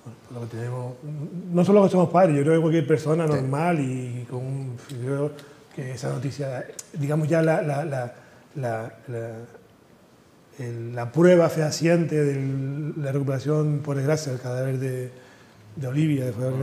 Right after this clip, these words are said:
Speaker 1: que, la que se encontró, la verdad que a mí me dejó un impacto. Estuve esa tarde y, y el día siguiente estuve, la verdad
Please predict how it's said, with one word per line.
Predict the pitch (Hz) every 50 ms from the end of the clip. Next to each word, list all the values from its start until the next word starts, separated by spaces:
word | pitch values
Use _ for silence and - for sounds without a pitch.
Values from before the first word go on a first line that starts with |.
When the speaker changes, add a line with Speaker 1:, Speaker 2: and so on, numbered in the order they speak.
| 131 131 131
Speaker 1:
que, | 123
la | 131 123
que | 117
se | 113 123
encontró, | 120 120 123 113 120 135 139 143 147 143 143 147 147 147 135
la | 127 131 135
verdad | 139 139 135
que | -
a | 147
mí | 151 156 156
me | 160
dejó | 156 170
un | 165 160
impacto. | 156 131 - 151 156 147 160 156 147 147
Estuve | 147 147 - 147 147 147 139
esa | - 143
tarde | 123 143 143 143 139 139 135 135
y, | 135 135 135 135 135 135 127 120 143 - - - 135 - -
y | 135
el | 135 127
día | 131
siguiente | 117 127 139 139 139 143
estuve, | - 143 143 143 143
la | 139
verdad | 139